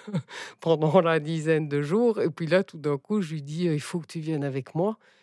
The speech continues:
Et donc, il est venu avec moi. Donc, j'ai commencé à me déshabiller. Et au plus je me déshabillais,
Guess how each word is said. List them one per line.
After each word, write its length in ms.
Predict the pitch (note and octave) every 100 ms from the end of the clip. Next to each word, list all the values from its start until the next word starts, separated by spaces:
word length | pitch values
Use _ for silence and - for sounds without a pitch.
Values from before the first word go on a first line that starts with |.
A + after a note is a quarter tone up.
| _
Et 60 | C3+
donc, 280 | D#3 D3
il 100 | D#3
est 60 | D3
venu 240 | C#3+ D#3
avec 300 | C#3+ C3 -
moi. 280 | D3 F#3+ A3+
Donc, 180 | E3 C#3+
j'ai 120 | C#3
commencé 400 | - C#3 C#3 -
à 40 | C#3
me 60 |
déshabiller. 840 | C3+ C3+ C3 C3+ C3+ D#3+ A3+ B3 -
Et 80 | D#3+
au 80 | C#3
plus 240 | - A#3+
je 140 | F#3+
me 100 | F#3+
déshabillais, 720 | E3 E3 D#3 D3 C#3+ D#3 G3+